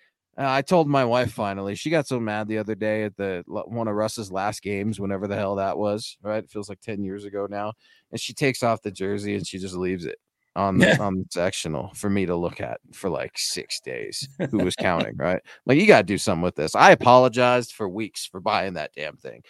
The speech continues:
Speaker 1: I didn't know. I didn't know, right? Who knew? Uh, but listen, Ty Y, I feel you, right? He is the best corner in the league. You brought him here. He's yours. You've, you've got that special connection.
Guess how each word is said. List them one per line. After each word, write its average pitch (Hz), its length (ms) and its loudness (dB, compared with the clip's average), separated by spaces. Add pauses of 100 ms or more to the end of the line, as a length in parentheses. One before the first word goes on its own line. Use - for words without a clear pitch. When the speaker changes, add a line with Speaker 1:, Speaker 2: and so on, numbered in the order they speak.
(120)
Speaker 1:
I 185 120 8
didn't 262 160 8
know. 247 340 10 (100)
I 180 140 4
didn't 233 220 6
know, 185 300 10
right? 151 300 8
Who 180 400 10
knew? 233 440 4 (360)
Uh, 143 360 8
but 156 140 4
listen, 170 400 4
Ty 131 260 -2
Y, 127 420 -4
I 170 140 -4
feel 220 400 -4
you, 113 160 0
right? 123 320 8
He 160 200 12
is 185 200 8
the 151 100 2
best 135 300 0
corner 120 380 2
in 110 100 0
the 113 80 -2
league. 98 340 -6 (400)
You 131 140 -6
brought 160 420 0
him 143 160 0
here. 107 400 -6
He's 117 400 -6
yours. 147 640 4
You've, 117 260 -4
you've 123 220 -6
got 143 240 -4
that 131 200 -6
special 147 420 -6
connection. 139 720 -4